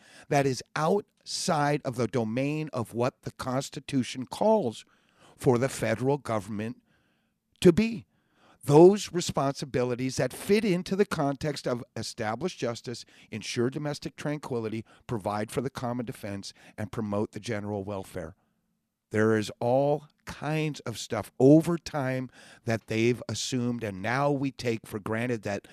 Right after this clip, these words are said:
this is the way government in America is supposed to work. It's not. Ninety percent of the onion peels, of the pieces, have to come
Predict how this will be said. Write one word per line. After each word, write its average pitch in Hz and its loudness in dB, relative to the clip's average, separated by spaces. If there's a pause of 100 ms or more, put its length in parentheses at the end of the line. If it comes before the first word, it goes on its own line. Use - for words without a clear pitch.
(240)
this 151 2
is 147 -2
the 143 4
way 123 4
government 117 0 (340)
in 139 6
America 110 2
is 120 2
supposed 113 -2
to 113 -4
work. 117 2
It's 117 -2
not. 120 -2 (1600)
Ninety 156 4
percent 151 2
of 135 4
the 143 2
onion 147 6
peels, 120 0 (1040)
of 147 8
the 160 10
pieces, 139 0
have 131 0
to 139 0
come 120 -4